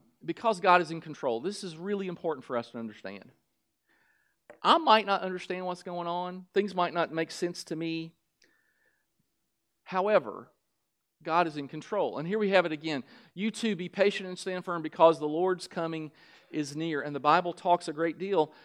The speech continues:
about the Lord's coming because it gives us hope. And we need hope. Listen, when I go to the dentist, and let's say I had to, uh, have a, a,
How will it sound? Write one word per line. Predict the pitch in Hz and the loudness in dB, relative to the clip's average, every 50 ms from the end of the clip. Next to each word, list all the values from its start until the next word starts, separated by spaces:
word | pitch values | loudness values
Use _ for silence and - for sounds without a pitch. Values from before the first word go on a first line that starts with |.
| - _ - | -20 _ -8
about | 123 139 139 147 156 | -2 2 2 2 2
the | - 156 | 0 -2
Lord's | 147 143 143 139 131 - - | -2 -2 -2 -2 -4 -6 -10
coming | - - 214 190 165 151 143 135 - - - - - - _ _ _ _ _ _ - | -8 -6 -4 -4 -2 -4 -6 -8 -12 -18 -20 -20 -20 -20 _ _ _ _ _ _ -14
because | - 147 - - 196 190 185 180 175 151 - - - - - - - - _ _ _ - | -12 -12 -6 0 6 8 8 8 8 4 -2 -4 -4 -6 -8 -10 -18 -20 _ _ _ -14
it | - 160 147 | -14 -12 -6
gives | 135 131 123 135 | -4 -4 -4 -4
us | 160 - - | -8 -12 -12
hope. | - - 220 233 202 - _ - - _ _ _ _ _ _ - | -8 -6 -4 -4 -6 -8 _ -20 -20 _ _ _ _ _ _ -16
And | 131 139 139 _ - | -16 -16 -16 _ -12
we | 156 185 196 170 | -8 -8 -6 -6
need | 165 165 170 180 170 175 - _ _ _ | -4 -4 -4 -6 -8 -10 -16 _ _ _
hope. | _ - - 262 294 220 - - - - _ _ _ _ _ _ _ _ _ _ _ _ - | _ -8 -6 -6 -6 -6 -10 -12 -20 -20 _ _ _ _ _ _ _ _ _ _ _ _ -2
Listen, | 220 233 220 - 131 104 98 _ _ _ _ _ _ _ _ _ _ _ _ _ _ _ _ _ _ _ _ _ _ - | -2 0 0 -2 -6 -8 -10 _ _ _ _ _ _ _ _ _ _ _ _ _ _ _ _ _ _ _ _ _ _ -4
when | 156 180 | 0 2
I | 214 269 | 4 8
go | 285 254 226 | 10 10 10
to | 214 | 10
the | 185 180 | 8 0
dentist, | - 151 120 104 92 87 - - - - - _ _ _ _ _ _ _ _ _ _ _ _ _ - - _ - - | 0 0 -2 -2 -2 -8 -12 -14 -16 -18 -20 _ _ _ _ _ _ _ _ _ _ _ _ _ -20 -20 _ -8 -4
and | 151 147 143 139 | 0 0 0 2
let's | 147 185 196 196 | 2 2 2 4
say | - 185 175 170 165 127 | 6 8 8 8 8 6
I | 143 147 143 | 4 4 4
had | 143 160 143 139 135 131 127 - | 4 4 4 6 4 4 0 -4
to, | - - 139 135 127 | -8 -6 -4 -2 -2
uh, | 113 113 123 123 117 117 | -2 -2 0 0 0 0
have | 120 143 131 123 | 2 2 2 2
a, | 120 113 110 - - - | 2 -2 -6 -6 -10 -8
a, | 107 101 95 92 | -6 -6 -6 -6